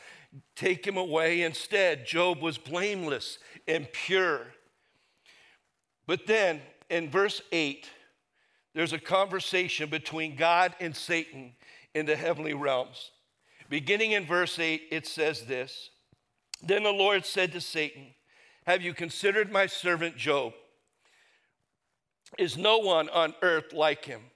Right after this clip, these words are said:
He is blameless and upright, a man who fears God and shuns evil. Does Job fear God for nothing?'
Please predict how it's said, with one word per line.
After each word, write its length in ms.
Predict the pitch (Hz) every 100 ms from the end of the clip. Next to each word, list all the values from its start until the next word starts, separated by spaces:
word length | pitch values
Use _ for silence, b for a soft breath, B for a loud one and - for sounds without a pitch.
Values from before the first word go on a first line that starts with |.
| _ _
He 200 | 202 196
is 120 | 175
blameless 640 | 156 180 202 190 147 131
and 120 | 160 156
upright, 460 | - 147 147 135 - _ b b b b
a 60 | 147
man 260 | 185 202
who 120 | 196 190
fears 380 | 185 202 175
God 500 | 147 175 175 160 131 - B B
and 200 | - 156 143
shuns 580 | - 190 180 156 127 -
evil. 420 | 160 156 120 113 - _ _ _ _ _ _ _ _ _
Does 240 | 175 170
Job 420 | - 190 202 220 220 - _ _
fear 500 | - 175 190 185 196 - _ _
God 280 | 160 175 190
for 160 | - 147
nothing?' 540 | 147 175 214 214 208